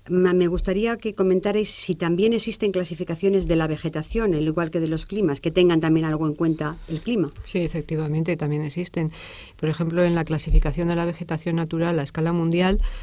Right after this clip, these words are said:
Speaker 2: la clasificación estructural es muy frecuente y identifica la estructura de las asociaciones vegetales con los grandes regímenes climáticos, sobre todo como un, una respuesta de las plantas a las condiciones de humedad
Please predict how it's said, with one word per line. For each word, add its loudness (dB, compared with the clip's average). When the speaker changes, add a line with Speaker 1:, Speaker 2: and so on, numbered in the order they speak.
Speaker 2:
la 0
clasificación -4
estructural -2
es -4
muy 2
frecuente -2
y -2
identifica -2
la 2
estructura -4
de 0
las 0
asociaciones -4
vegetales -2
con 4
los 4
grandes 2
regímenes -2
climáticos, -4
sobre 2
todo 2
como 4
un, 0
una 0
respuesta -2
de -2
las -2
plantas -2
a 0
las -2
condiciones -2
de 0
humedad 2